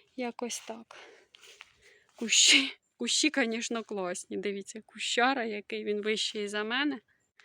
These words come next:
Ось кущ. Пару розцвіло, а так ще поки на бутонах.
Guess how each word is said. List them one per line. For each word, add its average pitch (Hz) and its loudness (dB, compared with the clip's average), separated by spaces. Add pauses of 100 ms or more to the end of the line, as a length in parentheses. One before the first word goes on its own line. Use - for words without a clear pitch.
(400)
Ось 202 -4
кущ. - -10 (1500)
Пару 220 -2
розцвіло, 233 -2
а 208 0
так 214 -6
ще - 4
поки 220 0
на 208 4
бутонах. 202 -4